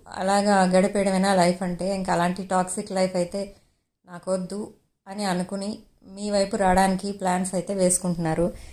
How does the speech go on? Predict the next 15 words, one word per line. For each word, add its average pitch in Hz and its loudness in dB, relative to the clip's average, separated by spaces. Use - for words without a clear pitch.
మిమ్మల్ని 208 4
ఎక్కడికో 214 4
తీసుకెళ్ళడానికి 214 2
ప్లానింగ్ 196 2
కూడా 208 4
చేస్తున్నారు. 165 -2
అంటే 202 0
just 190 -6
హాలిడే 190 2
స్పాట్స్ 196 -2
అలాంటివి 180 -2
ఉంటాయి 180 -6
కదా, 180 -6
అలాంటి 180 -4
చోటకి. 165 -20